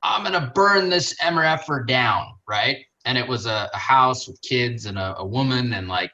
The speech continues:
it just seemed very strange. So I had two options, like, well, I can go over there and it might end up in a fist fight or something bad, and I don't wanna get in the middle of whatever this is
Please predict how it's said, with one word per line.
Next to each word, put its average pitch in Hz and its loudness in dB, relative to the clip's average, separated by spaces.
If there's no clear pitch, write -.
it - -20
just - -4
seemed 165 -2
very 131 0
strange. 92 -4
So 127 -6
I 127 2
had 131 0
two 123 -2
options, 110 -2
like, 104 -8
well, 110 0
I 120 2
can 120 -10
go 113 -2
over 110 0
there 110 -2
and 110 0
it 104 -6
might 110 -2
end 107 -4
up 104 -10
in 98 -14
a 92 -14
fist 120 -6
fight 110 -2
or 95 -8
something 107 -8
bad, 113 0
and 92 -8
I 120 0
don't 117 2
wanna 110 0
get 113 0
in 107 -6
the 107 -8
middle 110 2
of 98 -4
whatever 107 0
this 95 -6
is 139 -2